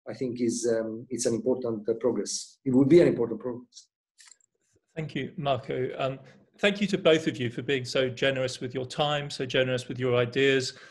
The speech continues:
Speaker 2: for coming back to talk to us as, as Marco has done, uh, s-,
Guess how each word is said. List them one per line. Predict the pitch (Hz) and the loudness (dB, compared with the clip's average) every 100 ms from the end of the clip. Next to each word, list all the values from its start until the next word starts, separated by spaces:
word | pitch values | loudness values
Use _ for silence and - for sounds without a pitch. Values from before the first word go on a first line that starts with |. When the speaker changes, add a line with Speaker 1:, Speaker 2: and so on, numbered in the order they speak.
| - - - | -20 -10 -4
Speaker 2:
for | |
coming | - 151 135 | 0 2 4
back | 135 151 147 - | 4 4 0 -6
to | 127 | -2
talk | 151 147 - | 0 0 -2
to | 143 139 | 0 0
us | 131 - | 0 -2
as, | 139 123 - | -2 -4 -8
as | 139 127 | -8 -2
Marco | 131 127 131 | -2 0 -4
has | 123 | -2
done, | 139 127 123 120 - - _ _ - | 2 2 2 -4 -10 -20 _ _ -2
uh, | 127 123 | 2 2
s-, | 120 - | 0 -8